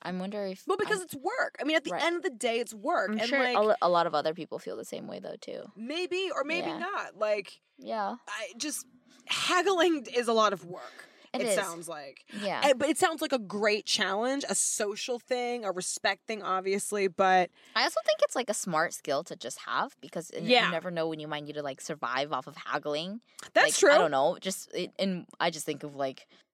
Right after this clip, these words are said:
Speaker 1: I really need this item and I only have five dollars.
Speaker 2: Well,
Speaker 1: Like,
Speaker 2: yeah, because the
Speaker 1: what
Speaker 2: tenets of smart haggling and smart negotiating, they seem like they come from the same place.
Speaker 1: Yeah, and I think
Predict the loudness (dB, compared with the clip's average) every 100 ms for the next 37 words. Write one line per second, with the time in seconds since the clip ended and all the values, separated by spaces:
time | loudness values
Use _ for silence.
0 | -2 -2 0 0 0 -2 -10 -2 2 4
1 | 2 2 2 2 2 0 -2 -2 0 0
2 | 2 0 -2 -10 -14 -4 2 4 4 2
3 | 0 0 0 0 0 2 4 4 2 -2
4 | -2 -2 -2 0 0 0 2 2 2 0
5 | 0 -2 -2 -2 2 2 4 2 2 0
6 | 0 -2 -6 -12 _ _ 2 4 4 0
7 | 2 2 2 0 -2 -2 -2 -2 -2 0
8 | 0 -2 -2 -2 -2 -2 2 2 2 -2
9 | -8